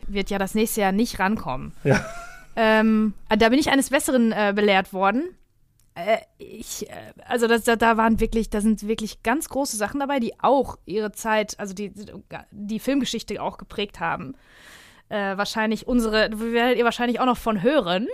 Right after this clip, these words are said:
Speaker 1: in unsere, irgendwo ganz oben in der Rangliste. Äh, da sind super Sachen dabei. Und es ist wieder auch ein Jahr, also ich war zehn Jahre alt, fünfundneunzig, bin da zehn geworden. Und das ist ein Jahr, wo ich auch viel, äh, ins Kino gegangen bin.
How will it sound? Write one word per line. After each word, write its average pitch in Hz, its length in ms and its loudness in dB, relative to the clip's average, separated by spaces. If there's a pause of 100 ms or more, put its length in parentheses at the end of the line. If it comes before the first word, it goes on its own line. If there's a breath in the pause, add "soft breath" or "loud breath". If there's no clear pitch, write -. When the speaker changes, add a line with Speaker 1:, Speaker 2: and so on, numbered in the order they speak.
(120)
Speaker 1:
in 262 120 2
unsere, 214 640 2
irgendwo 220 440 0 (160)
ganz 226 260 -2
oben 269 280 2
in 196 100 0
der 202 160 2
Rangliste. 196 560 -2 (920 loud breath)
Äh, 208 360 4
da 214 160 4
sind 240 320 4 (140 loud breath)
super 240 260 0
Sachen 233 220 0
dabei. 277 320 2
Und 359 200 2
es - 120 -2
ist - 160 -4
wieder 302 220 0
auch 254 140 0
ein 240 80 0
Jahr, 226 420 2
also 208 200 -2
ich - 200 -6
war 220 160 -4
zehn 233 200 -2
Jahre 185 220 -4
alt, - 280 -6
fünfundneunzig, 277 840 -6
bin 214 180 0
da 196 140 0
zehn 185 260 -4
geworden. 226 320 0 (440 loud breath)
Und 240 180 4
das 226 140 0
ist - 180 -6
ein 233 60 0
Jahr, 240 180 2
wo 247 80 2
ich - 180 -8
auch 214 300 2
viel, 285 420 2 (100)
äh, 226 480 0
ins 233 140 -2
Kino 262 220 4
gegangen 165 340 -4
bin. 202 160 -2